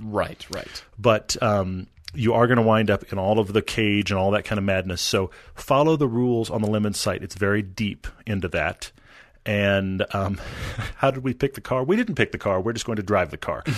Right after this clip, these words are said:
Speaker 2: So that talks to Lucky Jerk's question a little bit.
Speaker 1: <laughs> No, I like that. All right, uh, quick left turn. Talking about, uh,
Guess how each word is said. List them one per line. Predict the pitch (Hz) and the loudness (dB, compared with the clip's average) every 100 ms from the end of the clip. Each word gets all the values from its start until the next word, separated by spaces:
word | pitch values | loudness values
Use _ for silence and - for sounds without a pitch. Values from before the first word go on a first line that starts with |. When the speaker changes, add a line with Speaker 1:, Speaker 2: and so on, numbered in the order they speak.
| - | -2
Speaker 2:
So | 135 | 4
that | 120 123 | 6 6
talks | 117 113 | 4 4
to | - | 2
Lucky | 101 95 95 | 0 2 0
Jerk's | 98 90 | -2 -4
question | - 87 - 82 | -4 -4 -4 -6
a | |
little | 78 | -8
bit. | 71 - | -10 -14
Speaker 1:
<laughs> | - - - - | -20 -20 -18 -14
No, | 104 95 | -8 -6
I | 90 | -4
like | 90 90 | -4 -4
that. | 101 85 - - | -4 -6 -6 -6
All | 127 | 2
right, | 127 117 - 127 | 4 4 0 2
uh, | 117 110 113 - - | 4 4 0 -6 -20
quick | - - 220 | -8 -4 -4
left | - 143 - - | 2 2 2 -4
turn. | - 120 95 101 143 - - - - - - | -2 -2 -2 -4 -6 -10 -20 -20 -20 -14 2
Talking | 147 151 | 2 4
about, | 147 127 123 - - | 0 2 0 -2 -2
uh, | 120 113 110 107 | 0 2 0 -2